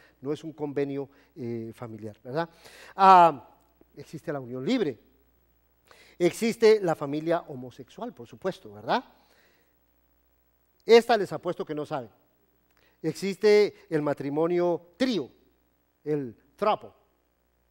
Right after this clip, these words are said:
Es un nuevecito, nuevecito. En, eh, el, el, el Día del Amor y la Amistad, allá en, eh, Uthai Thani, en Tailandia, se casaron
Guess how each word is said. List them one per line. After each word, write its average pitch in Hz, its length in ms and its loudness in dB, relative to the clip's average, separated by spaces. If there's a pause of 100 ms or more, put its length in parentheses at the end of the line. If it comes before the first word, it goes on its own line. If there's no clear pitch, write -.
Es - 240 -16
un 190 160 -10
nuevecito, 185 560 -2
nuevecito. 110 480 -18 (800)
En, 156 440 -4 (400)
eh, 139 800 -2 (1040)
el, 151 380 -4
el, 151 200 -8
el 147 140 -10
Día 170 140 0
del 170 80 0
Amor 151 180 -4
y 170 40 -4
la 160 80 -4
Amistad, 156 360 -6 (720)
allá 151 500 2
en, 143 300 0
eh, 123 440 -4 (440)
Uthai 175 440 -2
Thani, 202 360 -2
en 147 120 -6
Tailandia, 165 560 -4 (200)
se - 160 -12
casaron 160 520 -4